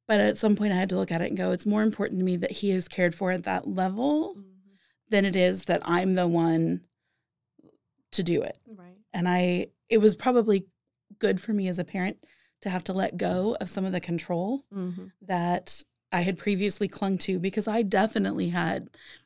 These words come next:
Speaker 1: very strong ideas on how I wanted my kids raised.
Speaker 2: Mm-hmm.
Speaker 1: And I want them, I wanted, everybody wants to be the best mom they can
Speaker 2: Right.
Speaker 1: to their kids.
Speaker 2: Yeah.
Speaker 1: Nobody is like, "Eh, it's all right."
Speaker 2: <laughs>
Speaker 1: It's, "Yeah,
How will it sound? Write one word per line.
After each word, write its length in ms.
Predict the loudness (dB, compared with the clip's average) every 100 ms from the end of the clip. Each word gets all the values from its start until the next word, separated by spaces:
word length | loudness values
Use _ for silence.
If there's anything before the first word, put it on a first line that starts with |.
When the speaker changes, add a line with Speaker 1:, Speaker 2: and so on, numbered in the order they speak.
| _
Speaker 1:
very 240 | 0 2 2
strong 300 | 0 -2 -2
ideas 300 | -2 -2 -2
on 60 | -4
how 160 | -4
I 80 | -4
wanted 260 | -4 -4 -4
my 120 | -8
kids 460 | -6 -8 -6 -6 -6
raised. 500 | -6 -6 -4 -8 -8 -20
Speaker 2:
Mm-hmm. 320 | -20 -20 -12 -2
Speaker 1:
And 140 | 2
I 100 | 2
want 320 | 4 2 0
them, 300 | -2 0 0 0
I 60 | 0
wanted, 340 | 2 2 -2 _ _ _ _ 0
everybody 420 | 2 4 4 4
wants 260 | 2 0
to 60 | 0
be 100 | 0
the 80 | 0
best 320 | 0 -4 -2
mom 200 | 0 0
they 100 | 0
can 520 | -2 -2 -2 -4 -8 -10
Speaker 2:
Right. 240 | -12 -10 -12
Speaker 1:
to 100 | -10
their 160 | -10
kids. 540 | -8 -6 -6 -6 -12 -14
Speaker 2:
Yeah. 100 | -16 _ _ _ _ -2
Speaker 1:
Nobody 360 | 2 4 4
is 140 | 4 4
like, 280 | 4 4 4
"Eh, 220 | 4 4 0
it's 100 | -10
all 80 | -10
right." 220 | -4 -6 0
Speaker 2:
<laughs> 140 | 0 2 2 2 4 0 2 -2 -2 -6 -14 -10
Speaker 1:
It's, 240 | -6 -4 8
"Yeah, 240 | 10 12